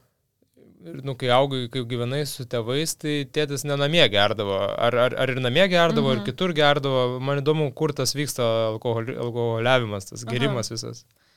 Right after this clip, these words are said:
Speaker 2: Tai, e, dažniausiai visaip šiaip būna. Būna, kad ir namie, žinai, ir būdavo, kad ir namie, e, išgerdavo. Dažniausiai vakarais, jeigu nedaug, tai namie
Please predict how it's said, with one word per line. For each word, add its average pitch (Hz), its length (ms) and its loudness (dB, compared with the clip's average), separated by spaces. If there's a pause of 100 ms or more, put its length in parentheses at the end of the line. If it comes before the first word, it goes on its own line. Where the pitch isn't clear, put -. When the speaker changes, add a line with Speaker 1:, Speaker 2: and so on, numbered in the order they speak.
(360)
Speaker 2:
Tai, 214 100 -4
e, 202 1160 -6 (180)
dažniausiai 214 960 -4 (180)
visaip 262 400 -4
šiaip 156 240 -6
būna. 165 380 -10
Būna, 196 440 -4
kad 165 180 -10
ir 156 100 -10
namie, 160 320 -8 (100)
žinai, 254 280 -4
ir 208 80 -6
būdavo, 226 460 -6
kad 214 160 -10
ir 214 80 -8
namie, 214 380 -4
e, 196 720 -6
išgerdavo. 196 680 -8
Dažniausiai 185 460 -6
vakarais, 180 380 -8
jeigu 170 200 -10
nedaug, 165 380 -10
tai 160 100 -12
namie 160 360 -8